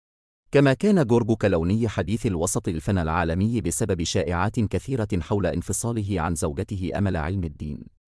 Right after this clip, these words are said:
وقالت مصادر مقربة إن جورج كالوني وزوجته أمل على الدين لا يتقابلان كثيرًا مؤخرًا، ووقع بينهما تباعد كبير قد يؤدي إلى انفصالهما نهائيًا.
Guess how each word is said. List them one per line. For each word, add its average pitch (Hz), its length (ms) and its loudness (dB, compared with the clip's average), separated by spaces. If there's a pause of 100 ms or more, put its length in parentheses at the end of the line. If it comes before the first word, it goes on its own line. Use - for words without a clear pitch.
(880)
وقالت 151 540 2
مصادر 143 480 2
مقربة 104 580 2
إن 92 320 2
جورج 104 240 0
كالوني 98 580 0
وزوجته 87 760 0
أمل 92 280 2
على 78 180 0
الدين 98 380 0
لا 85 80 2
يتقابلان 92 800 0
كثيرًا 107 420 -2
مؤخرًا، 95 760 -2 (280)
ووقع 107 480 2
بينهما 95 520 0
تباعد 98 600 -2
كبير 98 420 0
قد 87 240 -4
يؤدي 90 500 -2
إلى 82 180 0
انفصالهما 87 720 -2
نهائيًا. 71 600 -4